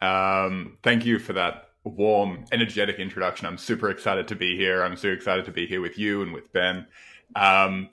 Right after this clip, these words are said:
my background is astrophysics. I'm currently a grad student at the University of Sydney, uh, working on radio astronomy. I study stars both within the galaxy and outside the galaxy, doing lots of cool things. And I love science communication. That's why I'm here.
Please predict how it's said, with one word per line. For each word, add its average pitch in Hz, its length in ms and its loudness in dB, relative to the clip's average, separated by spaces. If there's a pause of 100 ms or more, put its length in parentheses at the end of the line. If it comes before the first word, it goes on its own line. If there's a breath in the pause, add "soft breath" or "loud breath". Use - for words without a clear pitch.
(640 loud breath)
my 123 580 6
background 117 680 2
is 98 420 -2
astrophysics. 107 760 -2 (100)
I'm 95 480 0
currently 95 320 -4
a 90 60 -2
grad 92 260 -2
student 92 340 -6
at - 100 -10
the 95 60 -10
University 90 440 -6
of 76 80 -12
Sydney, 95 540 -4 (140)
uh, 90 240 -2
working 90 300 -6
on 85 160 -14
radio 98 300 -2
astronomy. 104 520 -8
I - 80 -8
study 82 320 -12 (300)
stars 95 560 2
both - 180 -12
within 104 200 -8
the 104 80 -6
galaxy 95 420 -2
and - 80 -12
outside 95 320 -2
the 95 60 -8
galaxy, 90 580 -6 (440)
doing 92 220 -6
lots 113 180 -2
of - 60 -16
cool 104 200 -2
things. 95 440 -4 (400)
And 98 880 4 (220)
I 107 60 2
love 95 200 -2
science 104 220 -4
communication. 110 600 -8
That's - 180 -8
why 98 160 2
I'm 90 100 -4
here. - 300 -8